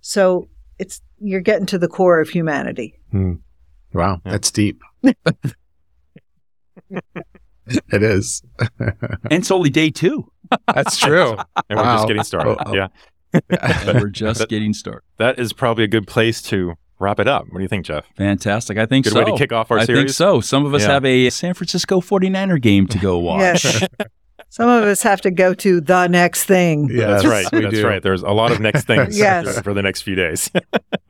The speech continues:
Speaker 3: Well, Vicki, Ron, thanks so much for joining Jeff and myself to kick off this series. I can't think of two better people we could have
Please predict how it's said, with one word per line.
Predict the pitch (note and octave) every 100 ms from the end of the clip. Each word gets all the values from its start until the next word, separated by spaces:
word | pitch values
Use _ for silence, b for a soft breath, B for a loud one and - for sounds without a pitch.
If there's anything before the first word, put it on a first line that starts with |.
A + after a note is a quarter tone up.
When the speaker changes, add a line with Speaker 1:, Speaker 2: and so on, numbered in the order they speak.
| - B B B
Speaker 3:
Well, | F2+ - _ _ -
Vicki, | A2 A#2 B2
Ron, | G#2 G#2 G#2+ G#2
thanks | G#2 G2+
so | - G2
much | F#2+ -
for | F#2
joining | F2 F2+ F#2+ F2+
Jeff | - F2+ G2+ -
and | E2+ D#2
myself | D2+ E2+ F#2 G2
to | -
kick | - F#2
off | F2 F2
this | D#2+ -
series. | F#2 G2+ F#2
I | F#2+
can't | B2 G2
think | G#2
of | G2
two | E2+ G#2+
better | G2+ G2
people | F#2 A2 G2+
we | F#2+
could | F2+ G2
have | F2